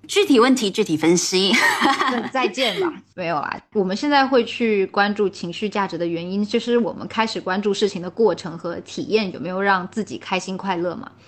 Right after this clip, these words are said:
Speaker 1: 嗯。
Speaker 2: 而不是盲目地去追求结果，哪怕中途很痛苦，我们都是要冲着结果去，
Speaker 1: 嗯。
Speaker 2: 然后不放手，
Speaker 1: 嗯，嗯。
Speaker 2: 对不对？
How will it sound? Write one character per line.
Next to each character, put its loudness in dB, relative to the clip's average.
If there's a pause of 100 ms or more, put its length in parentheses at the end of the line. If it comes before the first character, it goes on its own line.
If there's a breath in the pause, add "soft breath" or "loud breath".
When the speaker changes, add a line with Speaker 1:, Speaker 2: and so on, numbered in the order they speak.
(100)
Speaker 1:
嗯。 -2
Speaker 2:
而 -4
不 -10
是 2 (220 loud breath)
盲 -2
目 4
地 0
去 2
追 0
求 -4
结 -2
果， -4
哪 -2
怕 -4
中 0
途 -2
很 -6
痛 2
苦， -8
我 -10
们 -10
都 0
是 -2
要 4
冲 -8
着 -12
结 -6
果 -4
去， -4
Speaker 1:
嗯。 -10
Speaker 2:
然 -6
后 -4
不 -6
放 2
手， 0
Speaker 1:
嗯， -4
嗯。 -6
Speaker 2:
对 -2
不 -4
对？ -16